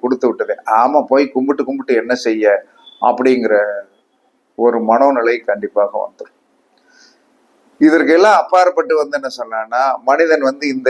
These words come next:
நிலையிலிருந்து விடுபடணும். இது எல்லாத்துக்கும் பொதுவானதுதான், எல்லாத்துக்கும் பொதுவானதுதான். சந்திரன் தான் அன்றைய நாளின் சந்தோஷத்துக்கு காரகன்.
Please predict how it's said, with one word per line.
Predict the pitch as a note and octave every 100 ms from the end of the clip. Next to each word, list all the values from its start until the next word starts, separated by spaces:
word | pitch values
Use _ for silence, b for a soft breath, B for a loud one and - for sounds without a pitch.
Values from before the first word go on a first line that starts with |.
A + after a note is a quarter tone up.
| B2
நிலையிலிருந்து | C3 D3+ D#3 C3+ C3 C3+ C3
விடுபடணும். | A#2+ C#3+ D3 C3+ A#2+ B2 B2+ G#2 _ _ _ _ _ _ _ C3
இது | C3+ B2+ B2+
எல்லாத்துக்கும் | D#3 E3 E3+ F3+ F3+ F3+ D3+ C#3
பொதுவானதுதான், | D3+ D#3+ D3 C3+ A2+ A#2+ G#2+ _ _ _ _ _ _ _ _ _ b b b b _ D3
எல்லாத்துக்கும் | D#3+ G3+ F#3+ F#3 D3+
பொதுவானதுதான். | D#3+ D#3+ D3 C3 G#2+ G#2+ G#2 _ _ _ _ _ - - -
சந்திரன் | C#3+ D#3+ D#3+ D#3 D#3 C3+
தான் | D3 E3+ E3+ - _ B2+
அன்றைய | C3 B2+ C3 A#2+ A#2+
நாளின் | C3+ C#3+ C#3+ -
சந்தோஷத்துக்கு | B2 B2+ C3+ C3 A#2 A2+ A#2 -
காரகன். | G#2+ G2+ -